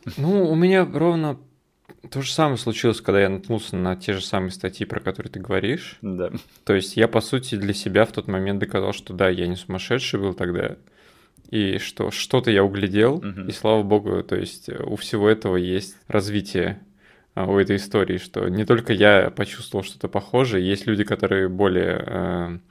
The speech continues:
Speaker 1: умные по части кинематографа, щас пишут про это.
Speaker 2: Да, да.
Speaker 1: И я, по сути, просто прокрутил все, что я видел в этом фильме в детстве,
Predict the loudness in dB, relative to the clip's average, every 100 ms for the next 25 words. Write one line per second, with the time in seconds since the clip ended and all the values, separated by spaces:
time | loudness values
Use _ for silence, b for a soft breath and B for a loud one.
0 | B B 0 2 2 0 -2 -10 -10 -6
1 | -4 -6 -8 -6 -4 -2 -2 -2 -6 -8
2 | -8 -10 -8 -10 -6 -8 -8 -12 -8 -6
3 | -6 -10 -10 -4 -2 -2 -2 -4 2 6
4 | 6 4 -2 0 2 0 0 4 4 4
5 | 0 0 0 4 4 6 2 2 4 4
6 | 4 0 0 0 0 2 4 4 4 2
7 | 2 2 0 -2 -2 -2 -2 -6 -4 -4
8 | -2 2 0 0 -4 -6